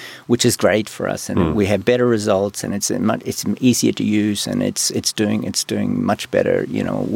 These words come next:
Speaker 1: very well in, in, in the U S now. Although it takes time, you know, it takes time, and we, our next big challenge there is this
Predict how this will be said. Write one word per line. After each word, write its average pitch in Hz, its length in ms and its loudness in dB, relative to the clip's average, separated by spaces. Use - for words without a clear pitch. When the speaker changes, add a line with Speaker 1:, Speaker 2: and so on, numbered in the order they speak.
Speaker 1:
very 107 220 4
well 98 240 0
in, - 220 -4
in, 98 240 -6
in 101 180 -4
the - 140 -4
U 98 80 0
S - 180 -6
now. 98 180 -4
Although 127 360 4
it 107 120 -4
takes - 200 -2
time, - 300 -2
you 98 120 -4
know, 101 100 -4
it 120 80 -8
takes 113 220 -10
time, 104 200 -4
and 107 120 -2
we, 110 160 2
our 113 100 2
next 117 300 2
big 110 240 0
challenge 101 400 -4
there 98 200 0
is 95 180 -2
this - 280 -2